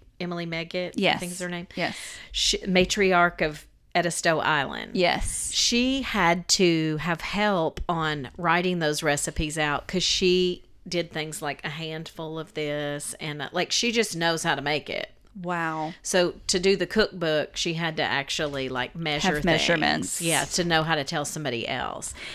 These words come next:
Speaker 1: And that's what I'm talking about.
Speaker 2: Which,
Speaker 1: Like
Speaker 2: how classic is that, right? I think a lot of us have had that experience if you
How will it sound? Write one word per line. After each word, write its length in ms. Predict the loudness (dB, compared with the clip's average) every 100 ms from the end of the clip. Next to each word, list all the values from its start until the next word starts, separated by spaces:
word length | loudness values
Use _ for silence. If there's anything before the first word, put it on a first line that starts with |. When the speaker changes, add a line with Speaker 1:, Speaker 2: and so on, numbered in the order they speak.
| 2
Speaker 1:
And 160 | 6
that's 180 | 8 6
what 140 | 4 4
I'm 120 | 4
talking 380 | 2 -2 -2 -8
about. 380 | -8 -6 2
Speaker 2:
Which, 140 | 6 8
Speaker 1:
Like 100 | 8
Speaker 2:
how 120 | 8
classic 520 | 6 4 4 4 0
is 200 | -2 0
that, 240 | 2 2 2
right? 400 | 2 2 0 -4 _ _ -6
I 100 | -2
think 200 | 2 2
a 40 | 2
lot 240 | 4 4
of 120 | 4
us 160 | 2 2
have 100 | 0
had 200 | 0 0
that 140 | 2 0
experience 580 | -2 -2 0 0 0
if 120 | -4 -2
you 200 | -2